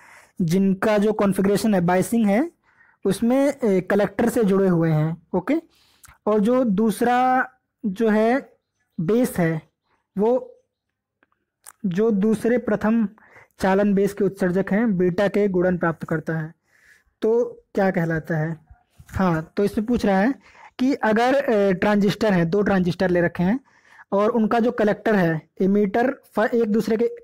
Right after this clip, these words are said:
पहले का जो collector है वो दूसरे के emitter से connected है, तो, ए, इस type of device को क्या बोलेंगे, मतलब इस type के pairing को क्या बोलेंगे?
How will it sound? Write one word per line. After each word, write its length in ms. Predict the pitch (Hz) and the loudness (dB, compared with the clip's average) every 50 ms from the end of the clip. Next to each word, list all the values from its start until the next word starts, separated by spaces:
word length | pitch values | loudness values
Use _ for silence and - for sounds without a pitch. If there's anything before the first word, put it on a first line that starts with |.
| _ _ - | _ _ -2
पहले 300 | 180 175 180 196 220 220 | 0 0 2 0 0 0
का 100 | 240 220 | 0 0
जो 100 | 226 226 | 0 0
collector 380 | 226 208 190 185 - - 202 | 0 -2 -2 -2 -2 -2 -2
है 160 | 196 202 214 | 0 0 0
वो 120 | 240 233 208 | 0 0 0
दूसरे 300 | 185 196 185 190 202 214 | 0 -2 -2 -2 -4 -2
के 120 | 220 220 240 | -2 -2 0
emitter 340 | 240 190 180 180 170 202 | 0 0 0 0 -2 -2
से 100 | 190 - | -4 -2
connected 380 | 196 214 196 190 190 - 185 170 | -2 -2 -2 -2 -2 -2 0 0
है, 120 | 185 254 - - - - - - - - - _ _ _ _ _ _ - | 0 -2 -4 -8 -16 -20 -20 -20 -20 -20 -20 _ _ _ _ _ _ -2
तो, 460 | 233 233 240 240 247 247 247 - _ _ - | 0 0 2 2 0 -2 -4 -6 _ _ -4
ए, 100 | 196 202 - - - | -4 -4 -4 -2 -4
इस 200 | 254 240 - - | -4 -4 -2 -2
type 280 | 262 240 233 233 233 - | -2 0 0 0 0 0
of 140 | 240 247 233 233 - - - 226 | 0 0 -2 -4 -10 -6 -2 -2
device 520 | 190 175 190 196 202 202 214 226 - - | 0 2 2 2 2 2 0 0 -2 -6
को 320 | - - 233 226 226 220 220 220 214 214 220 214 - _ 233 - _ _ | -4 -2 0 0 2 2 0 0 -2 -4 -6 -10 -14 _ -18 -18 _ _
क्या 140 | - 214 196 | -2 0 0
बोलेंगे, 460 | 180 170 170 165 160 160 160 165 165 160 - _ _ _ _ _ | 2 2 0 0 0 0 -2 -2 -4 -6 -10 _ _ _ _ _
मतलब 320 | - 185 180 208 226 - - | -8 -4 -4 -4 -4 -4 -4
इस 180 | 247 214 - - _ _ _ _ _ _ | -6 -6 -6 -8 _ _ _ _ _ _
type 220 | - 208 208 208 208 | -2 -2 -2 -2 -2
के 120 | - 240 226 | 0 0 0
pairing 400 | 226 - 202 196 196 208 233 240 | 2 2 0 2 2 2 2 2
को 80 | 262 208 | 0 0
क्या 160 | - 180 175 | 0 0 0
बोलेंगे? 460 | 165 160 160 156 156 156 156 156 160 | 2 0 0 0 0 -2 -4 -6 -8